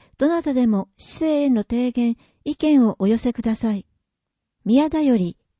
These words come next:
キューアールコードの表示あり。市長へのメール、宮ユースポスト、若者からの意見箱。市、ホームページの専用フォームから送ることができます。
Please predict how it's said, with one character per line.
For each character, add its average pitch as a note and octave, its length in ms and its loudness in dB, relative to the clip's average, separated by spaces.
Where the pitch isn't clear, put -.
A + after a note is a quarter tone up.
キ C#4 160 -2
ュ D#4+ 100 4
ー D#4 100 2
ア - 20 0
ー D#4 40 0
ル D#4 120 -2
コ D#4 200 0
ー C#4 40 -2
ド G#3+ 120 0
の F#3 80 0
表 A3+ 420 -2
示 A3 40 -2
あ G#3 120 -2
り。 D#3 220 -10
市 - 200 -14
長 D4+ 340 2
へ A#3 140 2
の F3 140 2
メ F#3+ 240 2
ー - 40 0
ル、 F3 200 -4
宮 A#3+ 280 0
ユ D4 180 -2
ー D4 40 -4
ス - 140 -12
ポ C4 140 -2
ス - 140 -10
ト、 D3 200 -6
若 G#3+ 260 0
者 D4+ 260 0
か C4+ 140 -2
ら C#4+ 140 0
の G#3 140 2
意 E3+ 100 -4
見 B3 280 2
箱。 D#3 380 -6
市、 C#4 380 -6
ホ C4+ 180 2
ー - 20 0
ム E4 120 -4
ペ D#4+ 180 -2
ー - 20 -2
ジ A3+ 140 -10
の F#3+ 100 -2
専 C#4 260 -4
用 D#4 200 -2
フ D#4+ 140 -4
ォ - 20 -2
ー D4+ 40 -4
ム B3 120 -2
か G3 120 -4
ら F3+ 120 -2
送 B3+ 180 -4
る G3+ 100 -4
こ C#4+ 140 -4
と C#4+ 120 -4
が A3+ 100 -2
で E3 100 -6
き E3+ 140 -10
ま E3+ 120 -6
す。 - 200 -16